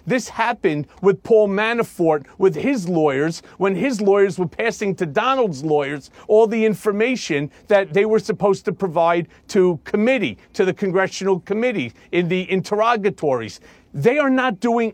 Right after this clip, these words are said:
anything to benefit anyone other than Donald. And this man was smart. I don't know who it is, but this man was smart to walk away. He's already seen the damage that Donald Trump brings to people's lives, like mine,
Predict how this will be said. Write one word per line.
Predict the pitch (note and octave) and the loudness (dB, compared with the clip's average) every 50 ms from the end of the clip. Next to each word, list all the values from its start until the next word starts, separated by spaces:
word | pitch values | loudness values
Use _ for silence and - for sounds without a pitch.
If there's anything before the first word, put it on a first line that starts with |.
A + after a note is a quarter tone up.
| - - | -4 -4
anything | G3 A3+ A#3 A#3+ A#3 G3 - - F3 D3 C3+ B2+ | -2 0 0 0 -2 -2 -4 -4 -4 -4 -4 -2
to | - G3+ E3 | -2 -4 -4
benefit | C#3+ B2+ G#3 G#3+ A3+ A3+ G#3+ - - G3 F#3 E3+ - - | -2 0 0 0 0 -2 -4 -2 -2 -2 -2 -2 -4 -6
anyone | F3+ G3+ A3 A3 A3 G3+ F#3 C#3+ C#3 B2+ B2 B2+ B2+ - - - - _ | -4 -2 0 0 0 0 -2 -2 -2 -2 -2 -4 -6 -10 -14 -20 -4 _
other | G#3 G#3+ G#3+ F#3 A3+ G#3 | 2 4 4 4 2 2
than | F#3 G3 F#3+ F3 C#3 | 2 2 0 0 0
Donald. | G3+ F3+ F#3 F#3+ F3+ E3 C#3+ D#3+ | 0 0 2 0 0 -2 -2 -2
And | D#3 E3+ | -2 -2
this | A3 A#3+ - - | -2 -4 -4 -6
man | F3 G3 G3+ G3+ G#3 G3+ | -4 -2 -2 -2 -2 -2
was | F3 D#3+ - - | -4 -4 -6 -6
smart. | - - - F3+ F#3+ G#3+ G#3 E3 A#2 - - - - | -10 -8 -6 -2 2 2 2 2 0 -2 -8 -4 -2
I | D3+ G#3+ | 0 0
don't | B3 B3+ B3 | 0 0 0
know | A#3+ A3 G3 | 0 0 0
who | G3 A3+ A3 G#3 | 0 2 2 2
it | G3+ G3 | 2 2
is, | A#3 A#3+ F#3 B2 G#2 - - - - | 2 0 0 -2 -4 -12 -18 -16 -6
but | - E3+ D#3 C#3+ | -4 -4 -2 -2
this | B3 A3 - - | -2 -4 -4 -4
man | G#3 G#3+ G#3+ G#3+ G3+ | -2 -2 0 0 0
was | F#3 D#3+ | -2 -2
smart | - - - - F3 E3+ E3+ F3+ G3 A#3 A3 - - - _ - | -4 -6 -8 -6 0 2 2 2 2 0 -2 -6 -16 -20 _ 0
to | - G3 | 0 2
walk | E3+ E3 F3+ G3+ A3 - - | 2 4 4 4 4 4 4
away. | G#3 F#3+ F3+ F#3+ F3+ E3 C#3+ A#2 - _ _ | 2 2 4 4 4 2 2 -2 -8 _ _
He's | - - G3+ F#3+ D3+ - - | -8 -4 -4 -4 -4 -4 2
already | - A3+ A3+ A#3+ A#3+ B3 B3 A#3+ A#3 A#3+ A3 | 4 6 6 6 6 4 2 2 2 0 -4
seen | - - - - - A#3 A3 G#3+ G3+ E3 C3 A2 - _ _ - | -4 -6 -10 -8 -6 -4 -2 0 0 -2 -2 -4 -8 _ _ -2
the | F#3 F3 | -2 -2
damage | C#3+ - G3+ F3+ F#3+ G3+ G#3 G3+ F3+ C#3+ A#2+ B2+ | 0 0 0 0 0 0 0 -2 -2 -2 -2 -2
that | D#3+ D#3 B2+ - | -4 -4 -2 0
Donald | F#3+ F3 F#3 G3 G3 G3 F3+ - | 0 0 0 0 0 0 0 -2
Trump | - - G3+ F#3+ F3 D3+ - - _ _ _ | -4 -2 0 0 0 -2 -4 -10 _ _ _
brings | - F3+ F#3+ G3 G3+ E3+ - - | 0 2 2 2 2 -2 -4 -4
to | - G3 | -4 -4
people's | - - F#3 F#3+ F3+ - F#3+ D#3+ B2+ B2+ | -4 -4 -6 -6 -2 -2 -2 -2 -2 -2
lives, | D#3 E3 D#3+ D#3+ F3 F#3+ A3+ A3+ G3+ - - - - - | 0 2 4 4 2 2 0 -4 -8 -12 -18 -20 -12 -4
like | C3 D#3 E3+ E3 A#2+ | 0 0 0 0 -2
mine, | C#3 E3 E3 - - F3 G3+ G#3 A3 G#3+ | -2 -2 -2 0 0 0 0 0 0 -2